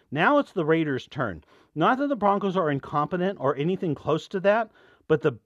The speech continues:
but Denver signing one of the worst players on Oakland's roster for big money is a complete role reversal. And I imagine that the Raiders are laughing at Denver right now.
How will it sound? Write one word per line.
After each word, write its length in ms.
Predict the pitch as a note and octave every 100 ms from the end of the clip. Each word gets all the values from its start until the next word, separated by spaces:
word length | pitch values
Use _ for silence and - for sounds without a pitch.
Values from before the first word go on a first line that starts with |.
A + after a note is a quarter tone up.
| _
but 180 | D3+ B2+
Denver 340 | F3+ A3 C#4
signing 440 | - G#3 F#3+ F#3+ E3+
one 140 | E3+
of 80 | D3
the 60 |
worst 340 | B2+ D3+ F#3 -
players 360 | - E3 E3 D3+
on 120 | B2
Oakland's 420 | C#3+ D3 D#3 B2
roster 500 | A#2 B2 C3+ - A2+
for 100 | -
big 240 | A#2 D3+ D3
money 380 | C3 A#2 G2 - - - - D#3+
is 140 | E3
a 40 |
complete 440 | D#3+ D3 - G3 E3
role 260 | D#3 E3
reversal. 500 | C3+ A2 F#2 - - - _ -
And 100 | C3+
I 40 |
imagine 460 | C#3+ D3+ F#3+ A3 A#3
that 140 | G#3+
the 80 | D3
Raiders 400 | B2+ D3+ E3 E3
are 100 | C3
laughing 540 | A2+ B2 C#3 D#3 E3+ D3
at 160 | C3+
Denver 300 | D3 C3+ A#2+
right 240 | G2 G2+ F#2
now. 260 | G#2+ E2